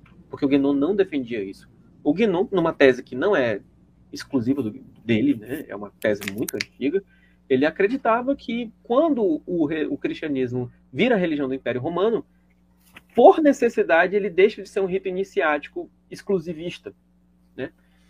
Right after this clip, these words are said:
E o Chuon inte-, insistia, evidentemente, que não. É, e aí os dois começam a brigar, e aí diz assim, ó, aí o Guénon, pô, numa página, numa carta, eu nunca li essa carta, eu já li trechos dessa carta,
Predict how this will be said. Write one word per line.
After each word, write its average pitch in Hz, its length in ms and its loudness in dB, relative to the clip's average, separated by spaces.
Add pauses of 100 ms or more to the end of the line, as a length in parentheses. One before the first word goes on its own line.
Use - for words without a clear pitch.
(300)
E 170 180 -2
o 208 140 2
Chuon 180 300 -4
inte-, 190 260 -8
insistia, 180 540 -6
evidentemente, 147 560 -8
que - 80 -16
não. 120 160 -12 (960)
É, 143 120 6
e 160 360 2
aí 165 420 2
os 233 160 -2
dois 202 160 6
começam 185 340 -2
a - 20 -4
brigar, 214 520 4 (260)
e 190 120 6
aí 214 80 6
diz 196 100 -4
assim, 233 220 -6
ó, 254 260 8
aí 147 180 4
o 190 60 0
Guénon, 196 320 0
pô, 135 240 -4
numa 131 240 -4 (160)
página, 147 380 2
numa 131 180 -4
carta, - 340 -4
eu 202 140 6
nunca 240 220 -4
li 190 100 0
essa 185 220 -4
carta, 139 320 -4
eu 131 40 -2
já 131 80 -2
li 139 140 -2
trechos 180 400 -6
dessa 147 240 -12
carta, 139 460 -8